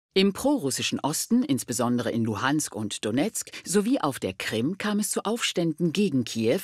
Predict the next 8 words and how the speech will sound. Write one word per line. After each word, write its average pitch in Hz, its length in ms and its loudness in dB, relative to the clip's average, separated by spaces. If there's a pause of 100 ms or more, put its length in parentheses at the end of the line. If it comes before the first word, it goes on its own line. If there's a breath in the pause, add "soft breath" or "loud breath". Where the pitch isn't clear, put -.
mit 123 200 -2
Unterstützung 110 640 -2
Russlands, 143 640 0
das 120 220 -4
einen 113 320 0
faschistischen - 720 -2
Staatsstreich 107 800 -2
anprangerte. 101 640 -2